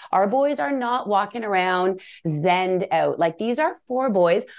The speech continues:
I actually told them the other day that they could actually start a YouTube channel. They are, like, dude perfect in, like, four boy,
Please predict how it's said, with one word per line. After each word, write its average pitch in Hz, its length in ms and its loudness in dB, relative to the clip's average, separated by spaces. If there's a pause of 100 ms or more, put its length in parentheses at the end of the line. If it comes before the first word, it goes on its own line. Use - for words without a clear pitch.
(120)
I 208 120 4
actually - 220 -2
told 180 220 -2
them 185 60 -2
the 185 100 -2
other 180 140 0
day 165 140 2
that 160 120 -2
they 160 100 -2
could 165 120 -4
actually 143 300 -4
start 143 200 -2
a 139 40 0
YouTube 131 420 -2
channel. 175 440 -4
They 190 140 2
are, 196 160 2
like, 190 240 2 (300)
dude 185 280 2
perfect 180 520 0
in, 156 420 0
like, 151 220 0
four 160 200 -2
boy, 147 520 0